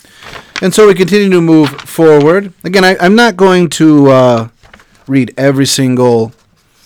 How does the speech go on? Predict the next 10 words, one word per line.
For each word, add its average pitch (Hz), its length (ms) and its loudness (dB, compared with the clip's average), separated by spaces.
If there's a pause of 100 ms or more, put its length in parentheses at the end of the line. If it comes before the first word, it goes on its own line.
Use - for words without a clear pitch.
(260)
paragraph. 151 840 0 (180)
That's 117 200 -12
for - 140 -12
you 151 160 0
to 156 100 -2
do. 151 240 -2 (840)
I'm 127 140 -4
not 151 220 0
going 147 280 0
to 123 300 -6